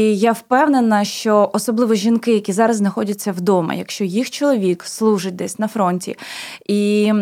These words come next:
з'являється бажання не тільки розвиватися, а й, як то кажуть, зайняти руки чимось, щоб відволіктись від якихось, можливо, тривожних думок, для того, щоб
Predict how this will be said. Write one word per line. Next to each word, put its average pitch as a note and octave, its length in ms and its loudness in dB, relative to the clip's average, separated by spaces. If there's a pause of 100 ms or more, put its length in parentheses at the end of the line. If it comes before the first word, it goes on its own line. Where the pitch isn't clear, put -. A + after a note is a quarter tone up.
(160)
з'являється A3+ 720 0
бажання A3 640 2
не G#3 140 2
тільки B3 840 0 (580)
розвиватися, A3+ 1080 0
а G3+ 160 0
й, G#3 500 0
як A3 140 -2
то A#3+ 100 -8
кажуть, B3 300 -2
зайняти A#3+ 540 2
руки C4 340 -2
чимось, G3+ 580 -6 (160)
щоб G#3+ 280 -2
відволіктись A3+ 800 0
від G#3+ 140 -4
якихось, G#3+ 480 -4
можливо, G3+ 420 -2 (240)
тривожних C4 540 2
думок, G3 480 2 (340)
для G3+ 120 0
того, C4 260 2
щоб A3 340 -2